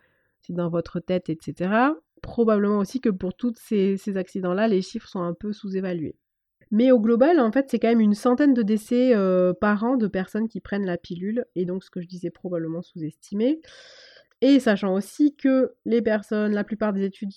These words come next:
réalisées sur les pilules sont conduites par les fabricants eux-mêmes, donc elles sont notoirement biaisées, à commencer par les toutes premières études, hein, de l'industriel qui fabriquait la première pilule, euh,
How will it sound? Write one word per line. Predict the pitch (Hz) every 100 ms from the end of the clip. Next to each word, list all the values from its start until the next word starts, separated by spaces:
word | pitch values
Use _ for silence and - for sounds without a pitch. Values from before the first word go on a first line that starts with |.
| -
réalisées | 190 190 196 190
sur | 175
les | 165
pilules | 170 190 214 233
sont | - 202
conduites | 196 190 185 196 - -
par | 185 175
les | 160
fabricants | 156 156 156 - 147
eux-mêmes, | 175 214 247 247 247
donc | 185 185
elles | 170
sont | 175 170 165 - _ _ -
notoirement | 202 220 214 190 170 160 156
biaisées, | 160 160 185 220 247 - - -
à |
commencer | 180 185 180 214
par | 190 170
les | 170
toutes | - 226
premières | - 226 214 208 185
études, | 180 - 220
hein, | 175
de | 175 160
l'industriel | 160 165 170 - 190 190
qui | - -
fabriquait | 156 170 165 196
la | 156
première | - - 202 196 185
pilule, | - 190 180 196 175
euh, | 147 147 143